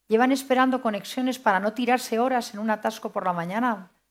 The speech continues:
para llegar a su trabajo y nadie les resuelve lo básico. Les dicen que tengan niños y luego no hay guarderías. Entonces, lo que nosotros defendemos es una reducción del gasto público ineficaz,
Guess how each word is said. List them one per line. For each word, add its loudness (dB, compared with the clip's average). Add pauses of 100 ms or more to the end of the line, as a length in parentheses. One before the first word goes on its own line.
para 0
llegar 4
a 4
su -10
trabajo 0 (340)
y -8
nadie -2
les -4
resuelve -10 (200)
lo -2
básico. -2 (1000)
Les -6
dicen 0
que 2
tengan 2
niños 2
y 0
luego 0
no 0
hay 0
guarderías. -6 (640)
Entonces, -4 (1300)
lo -12
que -6
nosotros -8
defendemos -2
es -12
una 8
reducción 4
del -2
gasto 0
público -6
ineficaz, -2